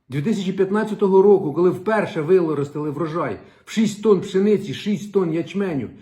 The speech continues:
більше трьох тонн, е, соняшника, на тридцяти міліметрах опадів з березня по вересень.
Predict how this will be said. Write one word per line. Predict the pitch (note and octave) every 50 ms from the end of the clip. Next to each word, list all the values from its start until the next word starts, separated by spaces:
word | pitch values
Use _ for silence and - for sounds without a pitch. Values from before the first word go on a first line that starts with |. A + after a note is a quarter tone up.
| _ _
більше | C3 F#3+ G#3 D#3 F3 F3+
трьох | - - G3 G3+ - - - -
тонн, | G#3+ G3 F3 B2+ - - - - - _ _ C#3
е, | C3+ C#3+ C#3+ C#3+ C#3 C#3 C#3 C3+ C3+ C3 B2+ A#2+ A#2 - - _ _ _ _ _ _ _ _ _ _ _ _ _ _ _ _ _ _ _ _ _ _ _ _ _ _ _ _ _ _ _ _ _ _ _ _
соняшника, | _ - - A3 C4 C4+ C4+ A3+ - F#3 D3 B2 - A#2 G2 F2 - - _ _ _ _ _ _ _ _ _ _ _ _ _ _ _ _ _ _ _ _ _ _ _ _ _ _ _ _ _ _ _ _ _ _ _ _ _ _ _ _ _ _ -
на | D#3 F3+
тридцяти | F3+ - G3+ G#3 G#3 G3+ - - A3 G#3 - G#3 A3 B3 B3+ A#3
міліметрах | A3 G#3+ G3+ G3+ G3+ G#3 A3 G#3+ G3+ F#3+ F3+ - G#3+
опадів | A3+ G#3+ - E3 C#3 A2 A2 G#2+ - - G#2
з | G#2+ G#2 A#2+
березня | A#2 E3+ F3+ G3 G3 G3+ F#3 G3 G3 F#3
по | F#3 F#3 F#3
вересень. | F3+ F#3 F3 D3+ B2 A2 G#2 - - G#2 F2+